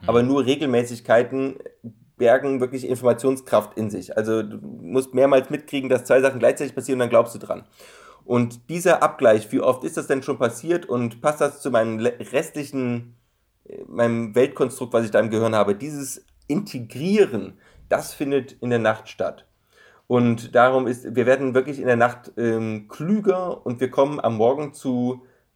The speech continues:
Speaker 2: ähm, clevereren Ideen. Also wie, es kommt, kann wirklich das Aha-Moment, äh, der, das Aha-Erlebnis, äh, über Nacht kommen, dass ich, dass plötzlich die ma-, die verschi-, verschiedenen Schnipsel, die ich hatte, dass die zusammengefügt werden und jetzt ist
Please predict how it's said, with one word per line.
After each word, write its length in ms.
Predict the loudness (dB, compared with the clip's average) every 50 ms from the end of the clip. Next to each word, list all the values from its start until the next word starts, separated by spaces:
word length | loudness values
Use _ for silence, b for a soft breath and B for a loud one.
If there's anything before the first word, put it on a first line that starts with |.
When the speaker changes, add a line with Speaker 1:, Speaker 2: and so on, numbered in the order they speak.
| b _ -2
Speaker 2:
ähm, 340 | 0 0 0 0 -4 -6 -8
clevereren 960 | -2 2 4 4 4 6 4 4 4 2 0 -2 0 0 0 0 -2 -6 -6 -6
Ideen. 640 | -6 -6 -2 -2 -2 0 0 0 -2 -4 -8 -14 -8 _
Also 180 | -2 -2 -2 -2
wie, 400 | -2 -4 -4 -4 -6 -8 -10 -8 -8
es 100 | -10 -4
kommt, 340 | 0 0 0 0 -2 -10 -6 -2
kann 140 | 0 2 2
wirklich 260 | 0 0 -2 -4 -2
das 320 | 0 0 0 -2 -2 0
Aha-Moment, 1080 | 2 2 2 2 0 0 0 2 2 2 2 2 2 0 0 -2 -4 -10 -12 -12 -10 -8
äh, 120 | -8 -8 -10
der, 400 | -10 -6 0 2 2 2 2 0
das 260 | -4 -4 -4 -4 -4 -4
Aha-Erlebnis, 1600 | -2 -2 -2 -2 -2 -2 0 0 0 0 -2 -4 -6 -14 -18 -20 -18 -10 -4 -2 0 0 0 -2 0 0 0 0 -2 -4 -18 b b b b b b b
äh, 120 | 2 2
über 260 | 2 2 2 4 4 4
Nacht 260 | 4 4 0 0 -4
kommen, 280 | -2 0 0 0 0 0
dass 160 | -2 -2 -4
ich, 240 | -6 -10 -10 -6 -2
dass 240 | -2 -2 -2 -2 0
plötzlich 300 | 0 0 0 -4 -10 -6
die 80 | -2
ma-, 160 | 0 2 2
die 180 | 0 0 -2 -2
verschi-, 380 | 0 0 -2 -2 -8 -14 -14 -12
verschiedenen 440 | -10 -8 -8 -8 -8 -6 -6 -6 -6
Schnipsel, 420 | -4 -2 -2 -2 -2 -4 -8 -6
die 120 | -4 -4 -6
ich 120 | -4 -6
hatte, 180 | -6 -6 -6 -4
dass 200 | -4 -6 -6 -6
die 160 | -10 -14 -14
zusammengefügt 640 | -10 -2 2 2 2 2 0 -10 -10 -12 -8 -4
werden 200 | -2 -2 -2 -2
und 100 | -4 -6 -6
jetzt 180 | -8 -8 -10
ist 160 | -12 -12 -8